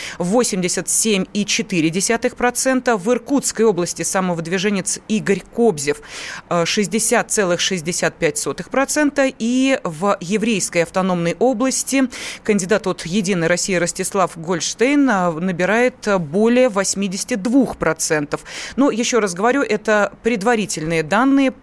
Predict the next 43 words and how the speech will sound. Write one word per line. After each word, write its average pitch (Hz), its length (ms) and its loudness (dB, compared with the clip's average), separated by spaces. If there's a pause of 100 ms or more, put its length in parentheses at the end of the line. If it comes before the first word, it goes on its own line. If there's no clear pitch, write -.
а, 190 160 2
подсчёт, - 500 -2
э, 160 400 0
продолжается. 170 760 0 (300)
И, 294 260 4
э, 196 200 2
разумеется, 190 540 -2
мы 214 200 -2
будем 196 400 -2
следить 196 520 -2
за 160 280 0
тем, 202 280 0
как 185 260 -2
развиваются 165 540 -2
события, 190 520 0
потому 175 280 -4
что - 160 -6
выборы 175 240 -2
губернаторов — 175 560 -2
дело 156 200 0
достаточно 156 520 -4
серьёзное. 294 500 2 (380)
Но 269 200 2
и, 262 380 2
э, 202 160 0
с 202 100 -2
нами 262 180 2
в 233 60 -8
течение 208 460 0
ближайшего 185 560 0
часа 247 540 0
в - 20 -10
студии 220 400 -2
президент 196 600 -2
Европейской 170 800 -2
ассоциации 165 640 -2
политических 165 560 -6
консультантов, 185 760 -2
э, 160 140 0
председатель 160 480 -2
Совета 170 300 -2
директоров 170 500 -2
Агентства 165 440 -2